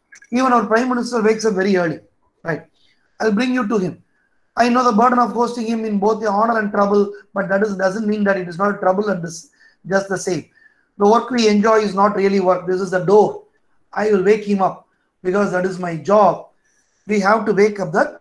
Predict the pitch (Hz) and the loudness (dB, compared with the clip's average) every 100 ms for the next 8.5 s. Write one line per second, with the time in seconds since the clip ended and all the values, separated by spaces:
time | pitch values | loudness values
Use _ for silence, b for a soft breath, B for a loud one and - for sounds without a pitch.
0 | - 262 240 160 117 _ _ _ _ _ | -6 -2 -2 -4 -10 _ _ _ _ _
1 | _ _ _ _ _ _ _ _ - 196 | _ _ _ _ _ _ _ _ -4 -2
2 | 190 185 214 - _ 180 175 185 175 294 | -2 -4 -6 -8 _ -8 -4 -2 0 -2
3 | - _ _ _ _ _ _ _ _ _ | -2 _ _ _ _ _ _ _ _ _
4 | 165 185 - _ _ _ - 277 233 269 | -8 -8 -12 _ _ _ -8 -4 0 0
5 | 277 294 285 285 302 285 277 269 262 294 | 2 2 4 4 2 2 0 -2 -2 -2
6 | 359 - _ _ _ _ _ _ _ _ | -4 -16 _ _ _ _ _ _ _ _
7 | _ _ _ _ _ - _ _ _ _ | _ _ _ _ _ -20 _ _ _ _
8 | 190 247 240 - | 0 0 0 -8